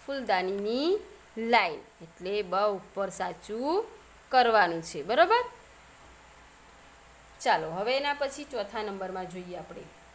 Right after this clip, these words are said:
"ફૂલદાની તૂટી ગઈ એટલે બધા ફૂલ વેરાઈ ગયા."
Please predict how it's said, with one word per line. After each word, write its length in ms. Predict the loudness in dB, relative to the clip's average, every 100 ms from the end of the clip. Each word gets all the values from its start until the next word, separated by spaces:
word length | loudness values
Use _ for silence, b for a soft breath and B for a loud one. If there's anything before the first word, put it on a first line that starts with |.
| -20 -20 -20 -20 -20 -20 -20 -20 B B B -12
"ફૂલદાની 720 | -4 2 6 6 6 0 -2
તૂટી 360 | -2 -4 -2 4
ગઈ 300 | 6 6 4
એટલે 340 | -2 -2 0
બધા 380 | 0 4 6 6
ફૂલ 360 | 2 -4 -4 -2
વેરાઈ 480 | -2 0 0 -2
ગયા." 340 | 2 6 6